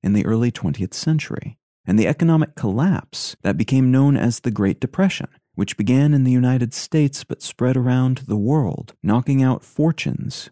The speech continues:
and supply chains left and right, combining, in many cases, with those unfortunate agricultural circumstances to create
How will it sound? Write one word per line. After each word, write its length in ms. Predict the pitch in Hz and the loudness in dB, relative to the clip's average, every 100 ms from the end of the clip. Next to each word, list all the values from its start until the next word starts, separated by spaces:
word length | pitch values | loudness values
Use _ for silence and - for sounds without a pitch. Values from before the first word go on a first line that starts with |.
| - | -2
and 220 | 107 104 | 0 0
supply 480 | - - 139 156 175 | -2 -6 -2 0 0
chains 560 | - - - - - - | -2 -6 -6 -8 -10 -6
left 340 | 110 127 - 107 | -4 -4 -6 -4
and 160 | 98 | -4
right, 540 | - 107 156 - - - _ | -2 -2 -2 -2 -10 -20 _
combining, 640 | 220 98 127 180 78 - - | 0 2 4 4 2 -2 0
in 180 | 107 113 | 2 4
many 220 | 175 202 | 4 2
cases, 600 | - - - - - - - | -2 -8 -8 -10 -12 -14 -2
with 340 | 131 143 - | 0 0 -2
those 520 | 143 143 143 135 - - | 0 2 2 0 -4 -2
unfortunate 880 | 113 135 - - 135 135 139 135 - | 0 0 -2 0 0 0 0 -2 -2
agricultural 1080 | 110 117 127 123 - 120 - 123 120 117 117 - | -4 -2 0 -2 -2 -4 -4 -2 0 0 -4 -6
circumstances 1200 | - 170 - 87 - - - - - - - - | -2 -2 0 -4 -6 -6 -6 -8 -12 -12 -14 -8
to 80 | 110 | -8
create 640 | - 123 127 135 135 - | -2 0 2 2 -2 -6